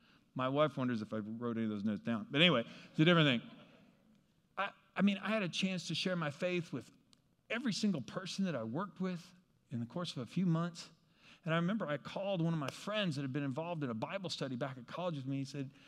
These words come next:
"How are things going?" I said, "Well, I'm just, I'm just kind of perplexed."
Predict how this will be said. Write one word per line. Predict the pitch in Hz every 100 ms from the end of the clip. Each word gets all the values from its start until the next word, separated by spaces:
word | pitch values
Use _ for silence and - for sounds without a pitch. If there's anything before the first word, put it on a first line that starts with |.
| -
"How | -
are | 202
things | 190 170
going?" | 123 214 214
I | 147
said, | 131 156
"Well, | 156 165
I'm | 165
just, | 165 185 - - _ _ _ _ _ _ -
I'm | 160
just | 180 -
kind | 202 170
of | -
perplexed." | 147 110 233 285 165 - -